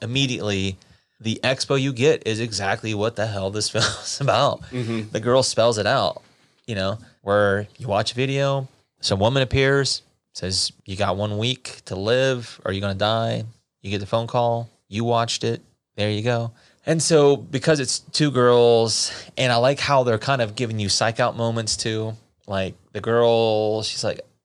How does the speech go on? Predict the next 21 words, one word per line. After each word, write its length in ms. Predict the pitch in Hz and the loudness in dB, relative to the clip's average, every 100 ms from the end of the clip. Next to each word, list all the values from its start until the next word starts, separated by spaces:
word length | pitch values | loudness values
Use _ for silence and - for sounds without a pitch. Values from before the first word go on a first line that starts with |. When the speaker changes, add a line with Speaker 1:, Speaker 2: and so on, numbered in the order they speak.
| _ | _
Speaker 1:
"Uh, 880 | 110 110 107 107 107 104 107 107 107 - | -8 -4 -2 0 2 2 2 2 2 -2
I 80 | 120 | -2
watched 260 | 104 104 | -2 -2
the 60 | 95 | -8
video. 580 | 98 117 107 95 104 95 | -10 -10 -10 -10 -10 -12
Did 160 | - 131 | -6 -4
you? 220 | 131 123 123 | -2 -4 -6
No, 240 | 123 117 113 | -2 0 2
I 100 | 117 | 2
just 160 | 120 | 2
wanted 180 | 117 110 | 0 0
to 60 | 104 | -2
see 120 | 113 | 2
if 40 | |
I 60 | 107 | 2
get 300 | 113 117 - | 2 -2 0
you. 80 | 98 - | -2 0
Uh, 300 | 131 143 135 - | 2 2 0 -2
ha, 120 | 170 | 0
ha, 20 | |
ha." 280 | 160 160 165 | 2 2 2